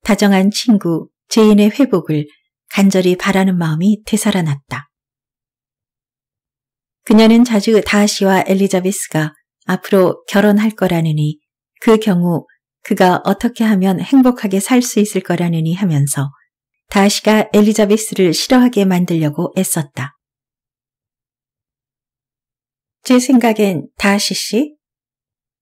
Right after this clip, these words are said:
뭐 혹시 그런 경사가 있게 되면 말이에요. 당신의 장모님께 입을 다물고 계시는 게 나을 거라고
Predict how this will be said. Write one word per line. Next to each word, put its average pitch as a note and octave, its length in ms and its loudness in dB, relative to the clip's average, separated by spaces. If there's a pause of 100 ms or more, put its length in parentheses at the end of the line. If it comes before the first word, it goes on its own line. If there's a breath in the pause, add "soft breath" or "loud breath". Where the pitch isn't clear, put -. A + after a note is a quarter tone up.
(420)
뭐 A#3 160 2
혹시 A#3+ 560 0
그런 A3+ 240 2
경사가 G#3 460 0
있게 G#3 300 0
되면 E3+ 280 -2
말이에요. D#3 560 -4 (1040)
당신의 A3+ 480 2
장모님께 F#3+ 880 0 (180)
입을 A3 340 2
다물고 G3 400 0
계시는 F#3 340 -2
게 E3+ 120 -2
나을 F3 240 0
거라고 D3 520 -6